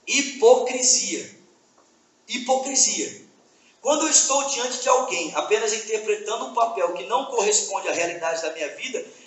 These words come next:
eu sou um hipócrita.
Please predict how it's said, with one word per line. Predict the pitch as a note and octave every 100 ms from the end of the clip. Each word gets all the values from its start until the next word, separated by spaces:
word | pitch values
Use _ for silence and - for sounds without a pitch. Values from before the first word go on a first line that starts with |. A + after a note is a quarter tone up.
| -
eu | F3+
sou | - A3+ A3+ A3
um | B3 D#4+ E4+ - - - _ _ - _
hipócrita. | C4 B3+ - G#3+ G#3+ G#3+ - -